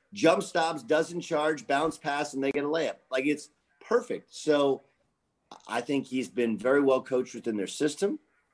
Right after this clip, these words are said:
I think he's a very smart player. I think the fact that he's gone up a position where he handled the ball in, in his previous, not just N B A life, but basketball life, helps him as well.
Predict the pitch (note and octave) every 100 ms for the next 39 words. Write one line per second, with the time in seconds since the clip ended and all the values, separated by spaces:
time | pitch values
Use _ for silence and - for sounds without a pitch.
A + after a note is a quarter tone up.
0 | _ - G#2 A#2+ A#2+ A#2 G2 F#2+ F#2+ A#2+
1 | A2+ - A#2 G#2+ - C3 E3+ G#3+ G#3 _
2 | _ _ A2+ A2+ C3+ B2+ A#2+ B2+ B2 B2+
3 | A2+ A2+ A2+ G#2+ G#2 A2+ C3 D3 - C3
4 | G#2+ C#3+ C#3+ F3+ F3+ _ - G#2+ G#2 A2+
5 | G#2+ A#2+ C3 A#2 G2+ A#2 C3 C3 B2 -
6 | _ _ G#2+ A#2+ - A2+ G#2 - C#3 C#3
7 | C#3+ D3+ - - _ _ _ _ - A2+
8 | A2+ A#2+ B2+ C#3 C#3 C#3 C#3 C3+ D3 -
9 | A#2 G2 A#2 B2 C3+ D#3 D3 D3 D3 D3
10 | E3 - _ _ - D3+ D3+ D#3+ C#3+ A#2+
11 | C3+ D3+ F3